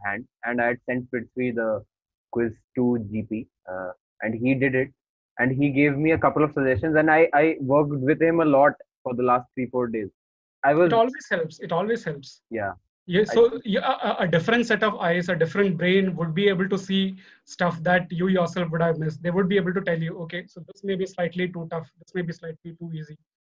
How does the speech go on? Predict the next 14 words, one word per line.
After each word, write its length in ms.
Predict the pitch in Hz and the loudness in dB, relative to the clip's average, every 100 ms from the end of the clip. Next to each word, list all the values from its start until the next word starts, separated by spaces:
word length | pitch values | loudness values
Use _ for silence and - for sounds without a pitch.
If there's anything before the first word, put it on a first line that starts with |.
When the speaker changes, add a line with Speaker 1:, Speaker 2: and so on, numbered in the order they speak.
| _ | _
Speaker 2:
So 140 | 170 196 - - | -6 -6 -10 -4
remove 240 | 180 190 | 2 4
this 200 | 180 175 | 2 -2
word, 320 | 151 151 147 - - | -2 -2 -2 -6 -8
add 280 | 156 165 156 | -4 -2 -2
this 200 | 160 - - | -6 -6 -12
word, 260 | 147 143 151 _ _ _ _ _ - | -12 -12 -20 _ _ _ _ _ -6
put 140 | 180 | -2
in, 360 | 180 180 190 - - _ _ | 0 0 -4 -16 -20 _ _
uh, 280 | 151 143 139 131 | -10 -8 -8 -8
what 140 | 165 151 | -6 -4
do 60 | |
you 40 | 147 | -4
say, 180 | 160 | -6